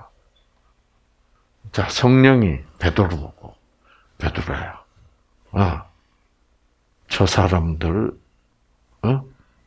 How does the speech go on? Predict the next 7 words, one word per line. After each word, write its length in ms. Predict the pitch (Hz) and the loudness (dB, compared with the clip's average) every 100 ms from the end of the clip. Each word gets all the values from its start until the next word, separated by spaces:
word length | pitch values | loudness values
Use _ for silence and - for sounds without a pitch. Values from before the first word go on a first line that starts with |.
| - | -10
를 340 | 82 92 104 - - - - | -2 -2 -2 -6 -20 -14 -4
마치해라." 760 | 90 107 - - - - - - _ _ _ _ _ 92 | 2 4 4 0 -2 -6 -10 -14 _ _ _ _ _ -12
음. 140 | 82 82 _ _ - - _ - - - | -12 -16 _ _ -20 -20 _ -20 -20 -8
하나님이, 800 | 104 98 98 101 98 95 131 - - | 0 4 6 6 4 4 2 -2 -4
성령께서, 960 | - 98 98 90 87 78 - - 170 - - - _ _ _ _ | 0 4 4 2 0 -8 -6 -8 -8 -14 -20 -20 _ _ _ _
어, 320 | - - 95 - _ _ _ _ - | -16 -16 -16 -20 _ _ _ _ -20
어, 180 | - | -20